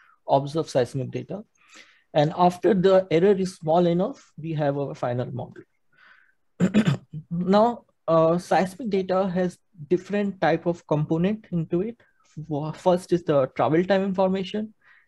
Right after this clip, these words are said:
and the second is the amplitude information. Depending on what type of, uh, data we are using it, there can be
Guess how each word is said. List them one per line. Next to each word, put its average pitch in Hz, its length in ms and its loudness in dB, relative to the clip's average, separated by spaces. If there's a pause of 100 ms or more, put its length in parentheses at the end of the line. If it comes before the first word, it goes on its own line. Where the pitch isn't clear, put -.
and 147 120 0
the 151 80 2
second 170 440 0
is 160 120 -6
the - 200 -4
amplitude 160 460 0
information. 131 680 -8 (480)
Depending 220 460 2
on 190 260 4
what 165 260 2 (140)
type 202 340 -2
of, 196 300 -4 (360)
uh, 151 280 -2
data 175 600 -2 (220)
we 165 220 -4
are 160 80 0
using 156 480 -4
it, 196 240 -6 (140)
there 156 200 -4
can 156 240 -6
be 156 240 -4